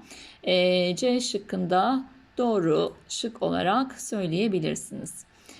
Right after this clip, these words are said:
Gelelim yedinci soru. Asit ve bazlarla ilgili tepkimelerle ilgili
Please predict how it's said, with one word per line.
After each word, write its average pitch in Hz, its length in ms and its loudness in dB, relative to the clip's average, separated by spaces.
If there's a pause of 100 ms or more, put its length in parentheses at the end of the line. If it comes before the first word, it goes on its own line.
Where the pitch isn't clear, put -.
(340)
Gelelim 320 580 -2
yedinci 247 400 2
soru. 185 420 -2 (920)
Asit 240 320 -6
ve 262 240 2
bazlarla 233 480 2
ilgili 220 360 0
tepkimelerle 208 920 -2
ilgili 151 540 -2